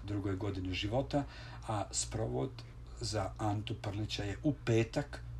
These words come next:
u jedan sat poslije podne u našoj crkvi. Evo, obiteljima iskrena sućut, a našim pokojnicima neka Gospodin bude milostiv i neka ih primi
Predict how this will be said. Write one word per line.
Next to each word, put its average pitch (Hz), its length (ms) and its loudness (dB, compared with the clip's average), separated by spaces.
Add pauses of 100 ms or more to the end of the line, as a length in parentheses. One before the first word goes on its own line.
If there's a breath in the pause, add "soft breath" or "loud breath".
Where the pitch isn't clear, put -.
u 127 100 4
jedan 107 340 4
sat 110 320 0 (340)
poslije 101 400 -2
podne 107 440 -2 (420)
u 104 100 0
našoj 92 460 -2 (320)
crkvi. - 400 -8 (680 loud breath)
Evo, 95 280 2 (220)
obiteljima 95 760 4 (680)
iskrena 92 520 2 (300)
sućut, 143 420 2 (140)
a - 20 -2
našim 101 420 2
pokojnicima 117 800 4 (300 loud breath)
neka 110 260 2
Gospodin 107 540 2 (200)
bude 104 280 2
milostiv 113 600 4 (300 loud breath)
i 123 80 2
neka 104 200 2
ih 95 180 0
primi 101 400 2